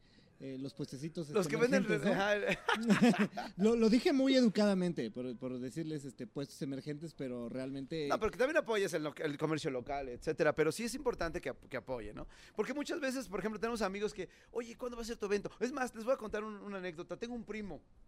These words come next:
Speaker 2: ya sabes, el primo siempre lo, siempre sale. No el de los hemorroides, sino otro primo.
Speaker 1: <laughs>
Speaker 2: Que ese cabrón,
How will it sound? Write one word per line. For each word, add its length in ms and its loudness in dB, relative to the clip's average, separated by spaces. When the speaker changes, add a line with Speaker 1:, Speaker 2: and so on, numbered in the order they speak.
Speaker 2:
ya 120 -8
sabes, 200 -8
el 100 -6
primo 220 -8
siempre 240 -8
lo, 120 -8
siempre 320 -4
sale. 280 -6
No 280 -2
el 120 -2
de 80 0
los 200 0
hemorroides, 440 0
sino 140 -4
otro 220 -6
primo. 260 -6
Speaker 1:
<laughs> 420 -2
Speaker 2:
Que 100 0
ese 160 2
cabrón, 320 2